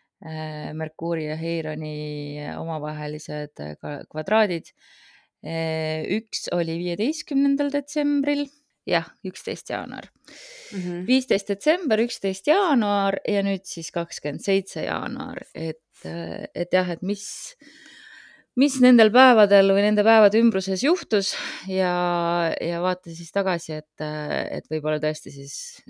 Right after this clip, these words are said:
Speaker 1: tuleb selle mustri viimane lõppvaatus.
Speaker 2: Mhm.
Speaker 1: Et see on alati nende retrokraadi perioodide juures huvitav, et, et kuna need, äh, seisud ju korduvad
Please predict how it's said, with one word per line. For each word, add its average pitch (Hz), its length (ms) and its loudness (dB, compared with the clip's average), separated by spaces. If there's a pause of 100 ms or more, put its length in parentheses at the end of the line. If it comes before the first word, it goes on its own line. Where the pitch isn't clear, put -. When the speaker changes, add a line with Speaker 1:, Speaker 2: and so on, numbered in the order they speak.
(220)
Speaker 1:
tuleb 156 300 -4
selle 151 200 -6
mustri 156 540 -4 (240)
viimane 151 420 -2
lõppvaatus. - 800 -4 (300)
Speaker 2:
Mhm. 202 340 -4
Speaker 1:
Et - 160 -8
see 180 220 2
on 170 80 0
alati 180 320 0
nende 165 240 -4
retrokraadi 165 480 0
perioodide 180 440 2
juures 175 220 0
huvitav, 180 460 0
et, - 180 -10
et 147 320 -4
kuna 160 240 -6
need, 151 220 -6 (880)
äh, 170 580 2
seisud 220 400 4
ju 175 120 0
korduvad 214 680 8